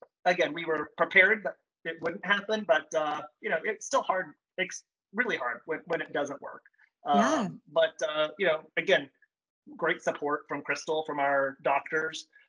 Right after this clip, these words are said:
Speaker 1: uh, from the, from the, uh, surrogate solutions and, and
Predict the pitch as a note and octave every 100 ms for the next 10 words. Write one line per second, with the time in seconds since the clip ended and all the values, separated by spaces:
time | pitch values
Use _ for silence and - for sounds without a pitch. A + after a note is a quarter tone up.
0 | - C#3+ C3+ C3+ - - D3+ D3+ C#3+ C#3
1 | - - D3+ D3 C#3+ C3+ C3+ - _ D3
2 | C#3+ - - - D#3 D#3+ - D#3+ D3+ E3
3 | D3+ C#3+ C#3 - C#3+ C#3+